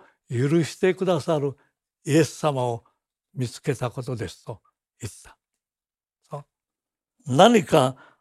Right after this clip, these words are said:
過ちを犯した時にね、あは、自分の中に何か、何か悪なるものが存在すると知るんです。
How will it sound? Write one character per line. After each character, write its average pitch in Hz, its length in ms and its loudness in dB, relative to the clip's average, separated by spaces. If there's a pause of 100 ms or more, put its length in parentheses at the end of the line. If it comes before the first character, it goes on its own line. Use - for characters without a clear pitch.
(120)
過 226 440 6
ち - 180 0
を 214 360 6
犯 214 260 6
し - 80 -8
た 214 120 6
時 160 240 -2
に 123 160 -4
ね、 165 240 0 (480)
あ 127 100 -6
は、 143 360 -2 (280)
自 185 200 -4
分 214 160 0
の 160 120 0
中 127 220 -4
に 117 80 -6
何 160 220 -2
か、 156 240 -2 (380)
何 269 260 0
か 156 300 0 (1080)
悪 208 220 2
な 165 140 6
る 143 100 -2
も 135 140 -4
の 131 80 -4
が 117 80 0
存 139 240 -2
在 127 160 2
す 131 100 -10
る 113 120 -8
と 123 240 -10 (340)
知 - 320 -2
る 190 120 4
ん 135 100 -2
で 101 120 -2
す。 - 240 -16